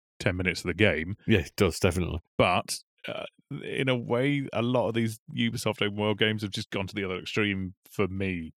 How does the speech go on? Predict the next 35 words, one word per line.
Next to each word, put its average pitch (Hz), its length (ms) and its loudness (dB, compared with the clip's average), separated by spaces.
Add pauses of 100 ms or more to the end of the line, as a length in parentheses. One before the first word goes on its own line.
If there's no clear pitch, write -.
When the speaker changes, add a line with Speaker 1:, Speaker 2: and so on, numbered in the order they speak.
Speaker 1:
now. 85 420 -4 (320)
I'm 101 120 0
sure 107 200 0
there's 95 140 0
a 95 60 -2
lot 92 100 2
of 85 80 -6
people 92 160 -4
who 92 100 0
have 87 80 0
a 90 40 0
lot 95 100 -2
more 90 160 -4
time 90 480 -4 (240)
that 107 120 2
can 95 120 -2
deal 104 180 4
with 82 140 -2
that. 85 240 -4 (180)
But 104 260 6
I'm, 113 380 -2 (640)
I've 120 200 2
played 95 280 2
God 107 160 0
knows 98 160 0
how 104 100 2
much 95 220 -4
Wildlands, 101 560 0
and 104 100 0
I 107 40 0
still 135 300 0
feel 87 220 0
I'm 87 120 -2
only 87 180 -4
about 87 240 -6